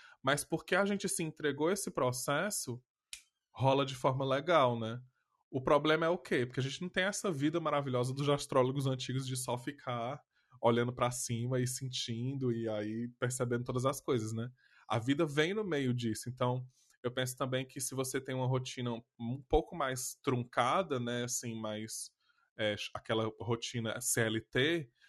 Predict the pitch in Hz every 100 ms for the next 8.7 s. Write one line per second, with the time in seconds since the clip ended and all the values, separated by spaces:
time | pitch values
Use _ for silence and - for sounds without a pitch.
0 | _ _ 127 123 135 139 156 143 147 131
1 | 139 143 143 151 131 139 151 139 139 135
2 | 139 143 143 143 139 143 - 147 139 147
3 | 139 131 139 139 160 - 147 175 175 143
4 | 135 127 127 120 - 120 120 - 120 131
5 | 131 127 120 117 117 113 113 - 120 120
6 | 120 _ - _ _ 110 113 113 113 110
7 | 110 107 104 - _ - 135 143 170 175
8 | 156 139 131 127 135 127 120